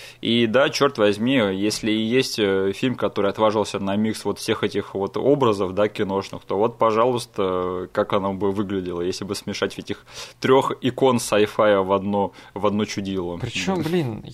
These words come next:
Speaker 2: я для себя в детстве, э, т-, такую пометку сделал, и сейчас я подтвердил то, что я не, не зря это сделал. Для меня это прям самый большой хайлайт фильма.
Speaker 1: Мгм.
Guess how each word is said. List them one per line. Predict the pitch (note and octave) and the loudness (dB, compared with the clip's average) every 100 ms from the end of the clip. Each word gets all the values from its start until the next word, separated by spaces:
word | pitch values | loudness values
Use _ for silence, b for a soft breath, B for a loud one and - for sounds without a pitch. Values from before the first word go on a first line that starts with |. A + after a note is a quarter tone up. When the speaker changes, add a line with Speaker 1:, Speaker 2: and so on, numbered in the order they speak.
| - | -4
Speaker 2:
я | D3+ A3 A3 D#3+ A#2+ | -2 -2 -4 -6 -8
для | A#2+ | -10
себя | A#2 - A2+ B2+ C3+ - - | -10 -8 -4 -2 -2 -6 -10
в | A2+ | -10
детстве, | G#2+ B2+ G3+ G#3 - A2 G2+ - _ _ _ _ | -4 -2 -4 -6 -8 -6 -6 -10 _ _ _ _
э, | A2+ G#2 G#2 G#2+ A2+ - C3 _ - - | -12 -10 -10 -12 -14 -16 -20 _ -20 -12
т-, | - - - | -10 -10 -10
такую | G#2 A2+ - G#2 - - B2 | -6 -4 -4 -6 -12 -16 -8
пометку | A2+ A2+ - - - - - | -4 -4 -6 -16 -20 -20 -14
сделал, | G#2+ G2 G2 F#2+ F#2 - - | -10 -6 -4 -2 -6 -10 -8
и | A2 | -8
сейчас | - - D3 - | -8 -2 -2 -2
я | A2+ A#2 | 0 0
подтвердил | A2+ - - A#2 A#2 A#2 | 0 -10 -2 0 2 0
то, | G2+ G2 | -2 -10
что | - G2 | -8 -6
я | |
не, | G2+ | -6
не | A2 A2 A2 A2+ A#2 | -6 -8 -8 -4 -4
зря | A2 G#2+ | 2 2
это | F#2+ F#2+ | 2 -2
сделал. | F2+ G#2+ G2 A#2 B B B B - | -4 -4 -4 -8 B B B B -8
Для | A2 A2+ | 0 2
меня | A#2+ F#3 | 4 0
это | G3+ | 0
прям | A#2+ A2+ | 0 0
самый | - A#2 G2+ | 0 -2 0
большой | G2 - - | -2 -4 -8
хайлайт | G#2+ G#2+ G2 | -4 -2 -4
фильма. | - C#3+ D#3+ A2 - - _ _ | -4 -6 -6 -10 -14 -20 _ _
Speaker 1:
Мгм. | A2 G#2 G#2+ | -6 -4 -4